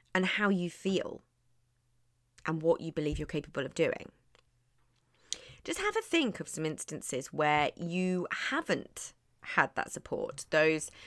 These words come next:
beliefs in you to borrow while your confidence grows. How far have you got with that thing? Did you do it? Did you quit? Did you put it off? Are you still trying but feeling like you're not really getting very far?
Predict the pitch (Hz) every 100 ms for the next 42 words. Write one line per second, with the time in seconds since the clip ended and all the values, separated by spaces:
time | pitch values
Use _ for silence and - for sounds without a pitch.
0 | - - 160 185 180 175 - 160 156 143
1 | 160 - 147 123 85 104 143 139 131 -
2 | 156 - 110 - - 80 69 50 - -
3 | _ _ _ _ _ _ _ _ _ _
4 | _ - - 165 208 - 208 202 190 175
5 | - - 165 - - - - _ _ _
6 | _ _ _ _ _ _ _ _ 143 139
7 | 123 208 - _ _ _ _ _ _ _
8 | _ _ _ _ _ - 170 - - -
9 | _ _ _ _ - 156 - 160 - 220
10 | 247 - _ _ _ _ _ _ _ _
11 | _ _ - 190 208 294 - 269 277 277
12 | 277 247 190 226 226 233 - 196 175 185
13 | 185 202 208 208 202 202 202 202